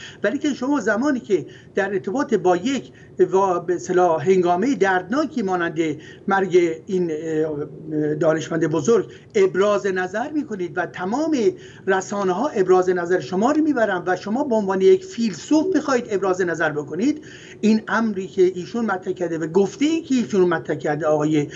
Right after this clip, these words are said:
سروش به هیچ وجه، به هیچ وجه در عرصه، اه، به اصطلاح، اه، فلسفه، در عرصه خرد اجتماعی، در عرصه همدردی‌های حتی اجتماعی نیست.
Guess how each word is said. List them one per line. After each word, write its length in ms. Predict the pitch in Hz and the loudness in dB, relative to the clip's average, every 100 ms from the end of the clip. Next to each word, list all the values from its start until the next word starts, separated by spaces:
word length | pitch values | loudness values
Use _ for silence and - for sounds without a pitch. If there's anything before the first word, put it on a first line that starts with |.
| - | -12
سروش 500 | - - 185 214 285 - - | -4 4 6 8 4 0 -6
به 80 | 185 | -2
هیچ 500 | 208 226 285 330 - 247 | 0 2 2 2 -2 -6
وجه، 320 | 185 139 - - - - | -6 -8 -18 -20 -20 -6
به 80 | 208 | -4
هیچ 500 | 190 277 320 277 220 | 0 2 4 2 0
وجه 280 | 208 156 - - - | -4 -4 -12 -12 -2
در 160 | 185 | -2
عرصه، 680 | 185 170 170 - 170 165 147 - - - | -2 -6 -8 -4 -2 0 -2 -8 -18 -6
اه، 220 | 170 160 | 0 2
به 140 | 156 156 | 2 -2
اصطلاح، 420 | 135 156 156 147 | -6 0 2 0
اه، 540 | 147 151 143 143 135 143 135 135 - - | -2 -2 -2 -2 -4 -4 -6 -10 -12 -4
فلسفه، 600 | 175 - - - 220 294 | -4 -2 -6 -2 -2 0
در 200 | 208 180 | -2 -2
عرصه 340 | 160 - 160 | -4 -6 -8
خرد 440 | 131 165 156 262 - | -8 -6 -4 -4 -4
اجتماعی، 540 | 302 - 175 156 240 | -4 -4 -2 0 2
در 200 | 277 285 | 0 -2
عرصه 500 | 233 170 233 226 202 - - - | -2 -2 -2 0 0 -2 -16 -8
همدردی‌های 800 | - 240 233 226 196 202 294 302 | -2 0 0 -2 -4 -4 -4 -4
حتی 300 | 220 - 233 214 | -6 -6 -4 -2
اجتماعی 540 | 202 - 202 180 180 254 | -4 -4 -4 -2 -2 -2
نیست. 400 | 320 302 151 | 0 0 -2